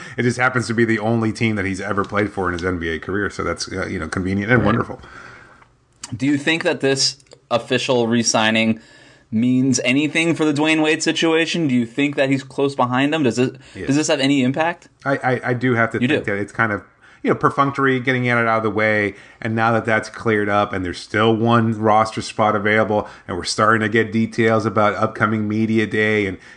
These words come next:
Speaker 1: you know, we're preparing for training camp. Now is when Dwayne Wade can make a, you know, a, as big a splash as he can possibly make at this point in his career. I think
Speaker 2: Yeah.
Speaker 1: it's hard for a superstar level talent, arguably the third best shooting guard in N B A history,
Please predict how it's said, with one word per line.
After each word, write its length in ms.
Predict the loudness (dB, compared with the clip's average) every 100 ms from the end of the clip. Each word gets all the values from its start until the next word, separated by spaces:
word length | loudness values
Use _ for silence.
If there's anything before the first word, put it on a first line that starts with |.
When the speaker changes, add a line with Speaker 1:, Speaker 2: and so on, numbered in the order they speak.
| -6
Speaker 1:
you 80 | -2
know, 100 | 0
we're 140 | -2
preparing 480 | -2 -2 0 0 0
for 140 | -2
training 400 | -2 -4 -2 -4
camp. 280 | -4 -4 -4 -10 -20 -8
Now 280 | -2 2 2
is 100 | 2
when 160 | -4 -2
Dwayne 280 | -2 -2
Wade 240 | 0 0 -2
can 140 | -4 -2
make 200 | -4 -6
a, 140 | -10 _ -8
you 100 | -6
know, 120 | -8 -14 -20 -16
a, 180 | -4 -4 0 0
as 140 | 0
big 260 | 0 2 2
a 80 |
splash 600 | -2 -6 0 4 4 2 0
as 80 | 0
he 100 | -2
can 160 | -2
possibly 420 | 2 2 2 -4
make 260 | -2 -4 -6
at 60 | -10
this 120 | -10
point 200 | -6 -8
in 20 |
his 100 | -6
career. 400 | -6 -4 -4 0
I 100 | 0
think 280 | 2 0 -2 -20 -20 -20 -10
Speaker 2:
Yeah. 140 | -2
Speaker 1:
it's 100 | -2
hard 560 | -2 -4 2 4 4 2
for 180 | 4 4
a 60 |
superstar 640 | 2 0 0 2 0 2 2
level 300 | 2 2 0
talent, 400 | 0 0 0 0
arguably 540 | 2 2 2 0 0
the 100 | -2
third 340 | 2 2 2 2
best 220 | 0 0
shooting 300 | 2 2 2
guard 300 | 4 4 2
in 80 | -2
N 160 | -2
B 100 | -2 -2
A 40 | 0
history, 560 | -2 0 -2 -2 -2